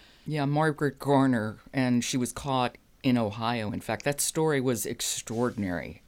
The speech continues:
the original story. And when Toni Morrison based Beloved on it, it was so smart to tell this incredibly gripping story based on facts and use magical realism to do that.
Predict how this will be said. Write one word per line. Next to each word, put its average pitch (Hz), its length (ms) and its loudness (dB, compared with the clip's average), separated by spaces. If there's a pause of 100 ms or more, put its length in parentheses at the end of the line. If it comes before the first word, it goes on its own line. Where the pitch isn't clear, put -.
the 135 160 2
original 131 460 2
story. 104 680 -6
And 104 420 -4 (760)
when 135 200 4
Toni 139 300 4
Morrison 127 520 2
based 120 400 -2
Beloved 117 380 2
on 107 240 0
it, 101 280 -2 (440)
it - 60 0
was 175 160 4
so 196 240 4
smart 170 600 2
to 143 500 4 (540)
tell 190 300 4
this 151 360 2
incredibly 160 720 0
gripping 131 680 2
story 131 580 2
based 131 440 4
on 120 200 2
facts - 520 0
and 131 160 4
use 123 240 4
magical 135 460 4
realism 110 500 4
to 101 140 -6
do 110 240 -2
that. - 320 -6